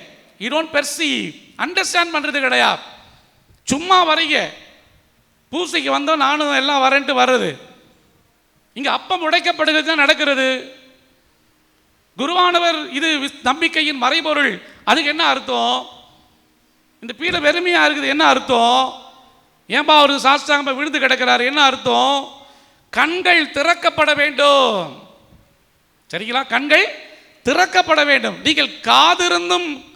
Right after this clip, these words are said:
செவிடர்களாய் இருக்கிறீர்கள், கண்ணிருந்தும்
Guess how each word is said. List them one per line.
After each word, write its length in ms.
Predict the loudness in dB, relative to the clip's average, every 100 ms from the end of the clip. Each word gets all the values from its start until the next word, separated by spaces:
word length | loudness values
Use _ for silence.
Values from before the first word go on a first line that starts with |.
| _ _ -6
செவிடர்களாய் 600 | -4 -2 0 0 0 -2 -2
இருக்கிறீர்கள், 1000 | -4 -4 -4 0 2 2 0 -4 -12 -4
கண்ணிருந்தும் 600 | -2 0 -2 2 2